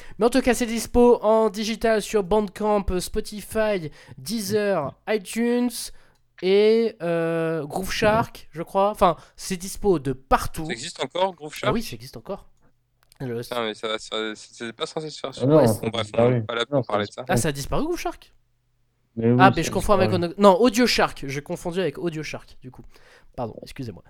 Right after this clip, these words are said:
Speaker 3: Ouais.
Speaker 1: Et c'est dispo de partout.
Speaker 3: Et
Speaker 2: Le
Speaker 3: il est
Speaker 2: mec.
Speaker 3: sorti en,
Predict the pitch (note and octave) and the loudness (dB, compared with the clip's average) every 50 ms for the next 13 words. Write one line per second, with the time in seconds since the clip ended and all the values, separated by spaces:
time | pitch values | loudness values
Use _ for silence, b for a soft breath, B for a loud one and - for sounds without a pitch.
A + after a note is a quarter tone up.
0 | B B B B - B2+ A#2+ - - - G3 F#3+ - B2+ A2+ A2+ - - B2 - | B B B B -6 -6 -6 -4 0 2 2 4 2 0 -6 -8 -8 -10 -8 -8
1 | - - - - D#3+ A3+ - - F3+ A#2 A#2+ G#2+ A2 B2 A#2+ B2 C3 C3 A#2 - | -8 -8 -6 -6 -6 -2 0 2 4 4 4 2 2 2 2 4 4 2 2 2
2 | - - B2+ B2 B2 A2+ | 0 -2 0 2 2 2